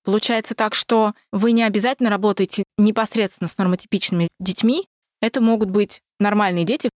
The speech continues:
скажем так, нормальные в понимании общества. Но у них могут быть какие-то сложности с коммуникацией, и вы работаете не с тем, какой есть диагноз у ребенка, потому что он может у ребенка отсутствовать, а непосредственно с его проблемой, с которой они к вам приходят.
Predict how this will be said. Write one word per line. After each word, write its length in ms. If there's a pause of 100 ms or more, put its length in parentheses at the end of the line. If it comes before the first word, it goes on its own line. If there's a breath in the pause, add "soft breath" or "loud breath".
скажем 300
так, 240
нормальные 400
в 80
понимании 420
общества. 560 (220)
Но 80
у 60
них 180
могут 220
быть 140
какие-то 280
сложности 580
с 80
коммуникацией, 800 (340)
и 80
вы 120
работаете 580
не 480
с 300
тем, 340
какой 320
есть 160
диагноз 420
у 40
ребенка, 400
потому 180
что 160
он 80
может 280
у 40
ребенка 340
отсутствовать, 600 (340)
а 160
непосредственно 480
с 100
его 120
проблемой, 460
с 40
которой 500
они 280
к 80
вам 100
приходят. 360